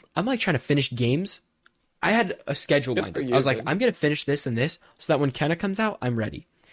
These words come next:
Speaker 1: Now I don't have to
Speaker 2: Mm-hmm.
Speaker 1: worry about that, and school will be started by then, which means I will have basically no time for games. So,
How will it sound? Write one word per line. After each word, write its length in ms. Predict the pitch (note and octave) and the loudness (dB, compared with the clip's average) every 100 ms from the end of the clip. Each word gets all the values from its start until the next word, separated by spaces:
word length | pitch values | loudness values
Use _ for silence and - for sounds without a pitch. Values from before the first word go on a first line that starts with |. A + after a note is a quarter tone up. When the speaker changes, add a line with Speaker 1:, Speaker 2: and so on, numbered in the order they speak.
| - | -4
Speaker 1:
Now 120 | C#3 D3+ | 0 4
I 40 | |
don't 100 | D3 | 4
have 120 | D3+ | 2
to 60 | A2+ | 0
Speaker 2:
Mm-hmm. 40 | A#2 | 2
Speaker 1:
worry 120 | A#2 | 4
about 220 | A#2+ A#2 | 4 2
that, 240 | B2 A#2+ - _ - | 2 0 -4 _ -2
and 200 | A#2+ A2+ | 0 2
school 240 | - C3+ C3+ | 2 2 4
will 60 | |
be 120 | B2 | 4
started 320 | B2 B2+ B2 A#2+ | 2 2 2 2
by 120 | A#2+ | 2
then, 220 | A#2+ A#2 - | 2 0 -2
which 200 | A#2+ - | -4 0
means 160 | A#2 - | -2 0
I 60 | A#2 | 0
will 60 | |
have 200 | A#2 A#2 - | 0 -2 0
basically 300 | C3+ C3 C#3+ | 2 2 2
no 140 | A#2+ A#2 | 2 2
time 200 | G#2+ G2+ | -2 -8
for 100 | F#2 | -8
games. 280 | C#2 - - | -10 -10 -6
So, 340 | - B2+ A#2+ | 0 2 2